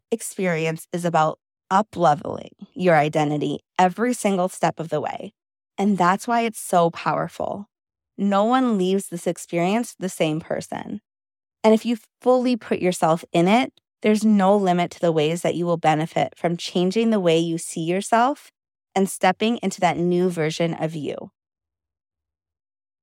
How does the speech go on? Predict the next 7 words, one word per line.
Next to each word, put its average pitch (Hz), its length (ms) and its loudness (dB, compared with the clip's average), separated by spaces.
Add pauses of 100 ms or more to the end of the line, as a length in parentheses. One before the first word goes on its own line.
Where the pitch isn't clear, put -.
(120)
I'm 202 220 0
currently 220 600 -2
taking 202 400 0
boudoir 165 400 2
bookings 165 500 -2
for - 160 -4
June 165 560 0